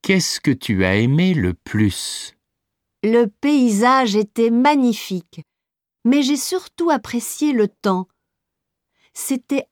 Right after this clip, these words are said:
Speaker 2: incroyable de voir le soleil briller tous les jours.
Speaker 1: Qu'est-ce qu'on devait faire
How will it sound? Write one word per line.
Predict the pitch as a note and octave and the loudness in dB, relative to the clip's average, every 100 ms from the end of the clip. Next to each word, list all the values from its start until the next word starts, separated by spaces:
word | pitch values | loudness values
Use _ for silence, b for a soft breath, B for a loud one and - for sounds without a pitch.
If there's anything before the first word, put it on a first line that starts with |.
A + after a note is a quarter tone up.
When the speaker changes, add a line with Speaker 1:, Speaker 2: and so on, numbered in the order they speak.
| - | -2
Speaker 2:
incroyable | E4 - - C4 C4+ C#4+ C4+ F#3+ F#3+ E3+ | -2 -2 -2 0 2 2 2 0 -2 0
de | G3+ | -2
voir | G3+ G#3+ C4 C4 A3 | -2 0 0 0 0
le | G3+ | 0
soleil | - B3 B3 C4 G#3+ | -2 -2 0 -2 -2
briller | F3 F3+ G#3 G3+ A3+ A3 _ | -2 0 0 0 -2 -4 _
tous | B3+ | -2
les | C4 A3+ F#3+ | 0 2 0
jours. | E3+ F3 E3+ - _ _ _ _ _ _ _ - | -2 -6 -10 -18 _ _ _ _ _ _ _ -2
Speaker 1:
Qu'est-ce | G3+ F#3+ - | 2 2 2
qu'on | C3 G#2+ | 2 2
devait | G2 F#2+ G#2+ | 2 2 0
faire | - F3 F#3 F3 | -2 -2 0 0